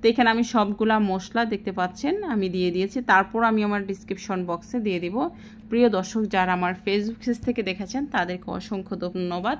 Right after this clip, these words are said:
আপনাদের কাছে যদি ভালো লাগে আমার পেজটিকে আপনারা ফলো দিয়ে সাথে থাকবেন, আপনাদের টাইমলাইনে রাখবেন।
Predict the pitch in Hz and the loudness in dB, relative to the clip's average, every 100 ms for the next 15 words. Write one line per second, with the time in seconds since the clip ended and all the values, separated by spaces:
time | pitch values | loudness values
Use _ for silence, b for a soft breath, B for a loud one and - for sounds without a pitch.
0 | - B B B B B - 214 208 226 | -8 B B B B B -2 2 2 2
1 | 240 240 233 220 214 190 190 190 190 254 | 0 0 0 0 2 2 2 0 -2 0
2 | 240 185 180 180 185 - - 208 - 220 | 0 0 -2 -4 -10 -14 -6 -6 -4 -4
3 | 208 196 190 185 202 196 196 202 196 196 | -4 -4 -6 -6 -4 -2 -2 -2 -2 -4
4 | 175 185 185 180 240 370 - - - - | -4 -2 -4 -2 -2 -4 -10 -18 -18 -8
5 | 185 - 180 180 190 185 185 185 185 185 | -6 -4 -4 -2 0 2 2 2 2 2
6 | 185 175 196 | 2 2 0